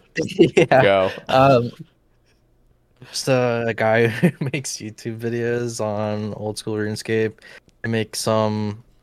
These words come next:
Speaker 1: real life videos, more so in the past than now. Uh, I used to do, like, comedy sketches. Um, now I'm just doing long grinds on, on RuneScape, and, uh, now kind of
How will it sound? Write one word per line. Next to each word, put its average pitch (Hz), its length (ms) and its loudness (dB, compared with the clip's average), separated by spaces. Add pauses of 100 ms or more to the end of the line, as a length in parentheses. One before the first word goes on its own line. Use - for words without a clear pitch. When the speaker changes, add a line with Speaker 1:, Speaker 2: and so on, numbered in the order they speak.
Speaker 1:
real 107 200 -4
life 107 200 -2
videos, 107 720 -2
more 110 180 -2
so - 140 -4
in 107 60 -2
the 101 60 -6
past 104 440 -2
than 107 140 -4
now. 104 420 0 (560)
Uh, 101 720 -2 (180)
I 107 80 -8
used 104 140 -10
to 113 60 -10
do, 104 140 -2
like, 104 240 -2 (300)
comedy 104 260 -2
sketches. 101 1160 -4
Um, 98 640 -6 (440)
now 131 240 4
I'm 131 140 4
just 120 220 -2
doing 117 340 0
long 107 400 2 (100)
grinds 104 440 -2
on, 98 400 -6
on 104 160 -6
RuneScape, 101 640 -8
and, 98 280 -8
uh, 98 280 -8 (880)
now 110 480 4
kind 113 260 0
of 104 240 -8